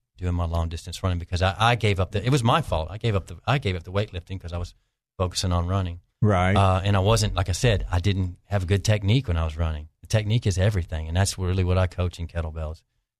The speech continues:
Speaker 1: is, uh, technique, technique, technique. So,
Speaker 2: I was
Speaker 1: uh,
Speaker 2: just watching one of your videos on your Instagram.
Speaker 1: Yeah, it's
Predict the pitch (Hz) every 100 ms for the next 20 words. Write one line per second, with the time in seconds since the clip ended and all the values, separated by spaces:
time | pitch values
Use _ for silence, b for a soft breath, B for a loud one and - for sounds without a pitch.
0 | - 87 78 82 82 - 90 - 92 90
1 | - 87 - 90 87 - 87 - 90 82
2 | _ 92 87 b b _ - 101 98 107
3 | - - 101 101 - 90 87 87 82 76
4 | 76 87 85 80 82 - 82 78 76 73
5 | - - 101 95 - 85 78 76 78 90
6 | 85 78 - 113 -